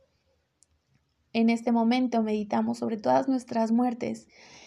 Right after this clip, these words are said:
y sobre todo en este año que ha sido bastante desafiante, podemos hablar de las muertes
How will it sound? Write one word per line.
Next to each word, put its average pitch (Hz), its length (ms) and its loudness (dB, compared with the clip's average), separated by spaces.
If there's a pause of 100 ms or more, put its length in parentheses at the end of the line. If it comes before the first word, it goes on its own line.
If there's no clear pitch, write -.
(520)
y 240 100 0
sobre 269 220 6
todo 302 160 2
en 359 100 0
este 330 240 0
año 294 460 2
que 269 100 2
ha 269 60 0
sido 277 240 6
bastante 247 580 0
desafiante, 220 920 0 (440)
podemos 254 540 2
hablar 233 340 2
de 240 120 -2
las 226 240 0
muertes 233 440 -2